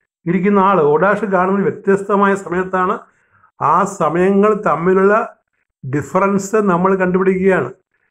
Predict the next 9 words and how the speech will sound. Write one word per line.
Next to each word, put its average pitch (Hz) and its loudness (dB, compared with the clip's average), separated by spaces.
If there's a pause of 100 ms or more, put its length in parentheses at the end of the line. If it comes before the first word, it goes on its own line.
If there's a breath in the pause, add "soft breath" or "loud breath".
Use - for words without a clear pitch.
(380)
That 151 0
is 190 -4
delta 180 2 (100)
t 202 0
is 190 0
equal 190 2
to 190 -4
T 180 2 (320)
two 202 2